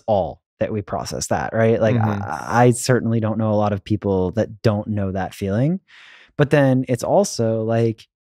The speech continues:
Speaker 1: how do you then remedy that? How do you remind yourself to keep going and to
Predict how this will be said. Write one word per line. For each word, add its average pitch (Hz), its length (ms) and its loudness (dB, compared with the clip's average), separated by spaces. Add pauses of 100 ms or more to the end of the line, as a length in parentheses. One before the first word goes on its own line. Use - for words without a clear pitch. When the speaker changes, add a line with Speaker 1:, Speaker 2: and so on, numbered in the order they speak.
(720)
Speaker 1:
how 151 440 4
do 135 160 0
you 127 260 2
then 117 560 2
remedy 104 460 -2
that? - 180 -6
How 123 260 2
do 123 120 2
you 123 140 6
remind 113 460 2
yourself 98 440 -2
to - 100 -10
keep - 320 -6
going 107 420 2
and 98 140 -2
to 98 100 -4